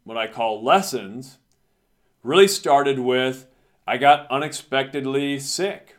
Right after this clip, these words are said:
when I was twenty-eight years old. I had a series of health problems, including a bacterial infection that attacked my digestive system,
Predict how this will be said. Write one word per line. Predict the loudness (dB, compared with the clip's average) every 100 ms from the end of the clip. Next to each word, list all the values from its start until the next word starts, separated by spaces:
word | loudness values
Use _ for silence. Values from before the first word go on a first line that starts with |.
| _ -12
when | -4
I | -4
was | -4 -8
twenty-eight | -8 -6 -4 -4 -4
years | -4 -2 -2
old. | -4 -6 -8
I | -6 -4
had | -2 0 4 4 2 -4 _ _ _ _ _ _ -8
a | -6
series | -4 -2 0 0
of | -2
health | 2 4 4 0
problems, | 0 0 -6 -8
including | -8 -4 -2 0 -2
a | -4
bacterial | -2 0 0 -4 0 2 2 -2
infection | -2 2 2 2 -6 -4
that | -4 -2 -4 -10 _ _ _ _ -14
attacked | -10 0 2 2 -2
my | -6 -2 -2 -2 -4 -8 -14 _ _ -8
digestive | -4 2 2 2 -6
system, | -4 -6 -6 -2 -2 -2 -4 -12